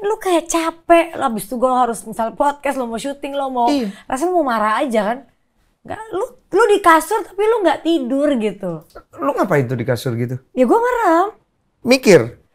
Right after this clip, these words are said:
Speaker 1: Banyak yang bilang kan jadi banyak orang, sempet gua dibilang diguna-guna lah apa, apa kiai, ap-, eh, iniin gitu. Cuma gua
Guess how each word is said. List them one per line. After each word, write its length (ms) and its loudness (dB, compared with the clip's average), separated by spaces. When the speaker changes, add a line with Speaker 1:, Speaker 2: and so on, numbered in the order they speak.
Speaker 1:
Banyak 320 0
yang 160 -4
bilang 180 -6
kan 140 0
jadi 200 2
banyak 440 0
orang, 280 -2
sempet 340 -4
gua 140 -4
dibilang 720 -4
diguna-guna 760 -4
lah 200 -2
apa, 220 0
apa 140 -4
kiai, 340 0
ap-, 240 -4
eh, 400 -4
iniin 440 -2
gitu. 280 -6
Cuma 100 -8
gua 140 -8